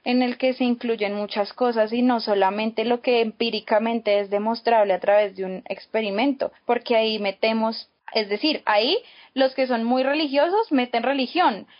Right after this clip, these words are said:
y todos metemos moral, la mayoría, por decirlo. Entonces, una vez yo lo hablaba con, con Diego, de hecho, que es infidelidad,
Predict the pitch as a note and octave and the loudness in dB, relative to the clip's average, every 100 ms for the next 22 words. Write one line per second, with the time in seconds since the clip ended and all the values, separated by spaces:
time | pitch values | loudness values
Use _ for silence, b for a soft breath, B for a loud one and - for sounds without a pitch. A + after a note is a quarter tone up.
0 | b - B3+ A3+ - A#3+ C4 D#4+ D#4 C#4+ | b -4 -4 -2 2 4 4 2 -2 0
1 | A3+ A3+ A#3+ G3+ A3 B3+ F#3 - B B | -2 0 2 4 4 2 -2 -12 B B
2 | A3+ G#3+ G#3+ G3 F#3 A#3 C4+ F#3 G3 F#3+ | -4 -2 -2 0 -2 0 0 0 -2 -6
3 | F#3+ G#3+ F#3+ F3 - - C4 A3+ A3+ - | -6 -6 -6 -8 -10 -2 -2 -2 -6 -10
4 | B B _ _ _ _ - B3+ A#3 B3 | B B _ _ _ _ 0 2 4 4
5 | B3 B3+ B3+ A#3+ B3+ C4+ C#4 D4 A#3+ - | 2 2 4 4 4 2 0 -2 -2 -4
6 | - A3+ A3+ D4 E4 B3 G#3 G#3 - - | -4 -4 0 0 2 2 2 0 -6 -20
7 | - - B3+ B3 B3 D4 D4 E4 D#4+ B3 | -8 0 2 4 2 0 0 2 2 0
8 | G#3+ G#3 G#3 | 2 4 2